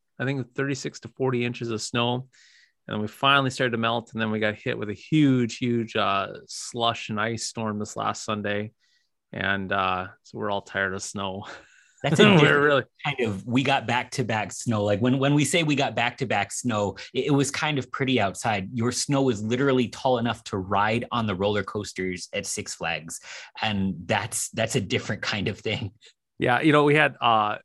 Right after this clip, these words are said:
Speaker 1: I know we're digging tunnels in the backyard. I mean, we had absolutely no snow, and then we're digging tunnels in the backyard. I know, um, I, I kid you not, my, my, my kid's school, I dropped him off at school, and my daughter, she's seven.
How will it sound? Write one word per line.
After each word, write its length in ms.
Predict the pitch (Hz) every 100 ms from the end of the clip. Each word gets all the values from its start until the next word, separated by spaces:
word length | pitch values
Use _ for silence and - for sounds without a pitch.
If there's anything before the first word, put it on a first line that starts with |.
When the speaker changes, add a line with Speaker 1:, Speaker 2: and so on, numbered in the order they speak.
| _ -
Speaker 1:
I 120 | 120
know 120 | 123
we're 140 | 123
digging 320 | 113 123 117 110
tunnels 420 | 123 120 113 107
in 80 | 110
the 80 |
backyard. 540 | 104 110 107 - 110 107
I 20 |
mean, 140 | 120
we 60 | 143
had 120 | 131
absolutely 300 | 123 - 113
no 140 | 117 123
snow, 280 | - 117
and 80 | 113
then 60 | 113
we're 80 | 110
digging 260 | 123 113
tunnels 320 | 110 120 117
in 80 | 107
the 60 | 110
backyard. 440 | 110 104 113 107
I 120 | 113
know, 340 | 117 123 117 113 _ - _ -
um, 420 | 104 101 95 101 - -
I, 200 | 147 -
I 40 | 139
kid 160 | 151
you 80 | 135
not, 140 | 127
my, 140 | 120 123
my, 200 | 123 120
my 120 | 117
kid's 300 | - 139 -
school, 360 | - 143 127 110
I 80 |
dropped 260 | 110 120 120
him 60 | 113
off 160 | 110
at 80 | 113
school, 340 | - 135 123
and 100 | 113
my 80 | 107
daughter, 460 | 104 107 117 113 107
she's 320 | - 104 -
seven. 420 | - 113 107 101